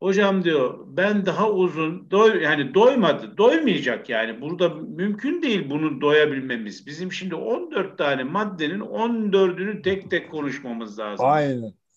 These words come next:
Speaker 2: aynen.
Speaker 1: Öyle bir felsefe ki. Yani tabii biz Toyota'dan bahsediyoruz. Bunu araba firması olarak ama Toyota bu işi tekstil firmasından aldı.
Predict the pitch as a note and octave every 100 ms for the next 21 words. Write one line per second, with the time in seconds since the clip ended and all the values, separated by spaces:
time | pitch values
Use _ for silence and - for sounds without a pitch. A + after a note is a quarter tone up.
0 | _ A#2+ C#3 C#3 - - - F#3+ F#3+ G3+
1 | G#3 G3 D3+ D3+ D3+ F#3 F#3+ B3 - A#2+
2 | - E3+ E3+ D#3+ C#3 - _ _ _ E3
3 | E3+ D#3+ D#3 - F#3 F#3+ G3 F#3 F#3 F3+
4 | E3+ E3+ F3 E3 F3 F3 E3 - - _
5 | _ _ D3+ E3+ E3 E3 - _ - D#3+
6 | E3 G3 F#3 F3 D#3 C3+ C#3 C3 F3+ A#3
7 | D#4 A3 D#3+ - - G3 A#3 A3+ E3+ F3
8 | G#3 G#3+ - A#3+ - - _ _ E3+ -
9 | - A#3+ G3 G#3 F#3 F3+ F#3 - F#3+ F3
10 | - - _ - D#3+ C#3 B2 -